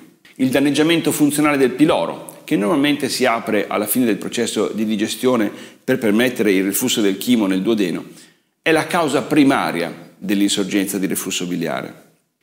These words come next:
Il materiale in questione risale fino all'esofago in quanto la valvola pilorica non riesce più a chiudersi correttamente.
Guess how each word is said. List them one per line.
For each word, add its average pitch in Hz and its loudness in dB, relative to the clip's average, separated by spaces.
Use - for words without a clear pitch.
Il 170 0
materiale 190 2
in 160 -4
questione 170 2
risale 131 2
fino 151 0
all'esofago 131 2
in 196 -2
quanto 190 0
la 160 2
valvola 156 2
pilorica 156 0
non 175 2
riesce 165 4
più 147 2
a - 2
chiudersi 131 2
correttamente. 101 -2